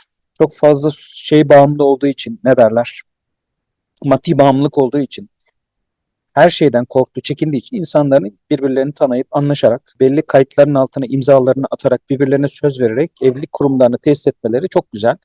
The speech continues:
Ama ondan sonrası, yani siz de takdir edersiniz ki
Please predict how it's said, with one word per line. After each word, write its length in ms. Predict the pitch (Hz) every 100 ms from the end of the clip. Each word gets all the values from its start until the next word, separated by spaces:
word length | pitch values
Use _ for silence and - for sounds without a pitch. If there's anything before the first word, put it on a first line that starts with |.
| _ 135 _ _ -
Ama 220 | 156 185
ondan 280 | 170 170 202
sonrası, 540 | - 175 147 - 220 _ _ _ _ 143 _ 156 151 170 156 143
yani 240 | 139 139
siz 200 | 135 -
de 80 | 151
takdir 320 | 151 147 _
edersiniz 560 | 165 147 135 - 120 -
ki 240 | - 165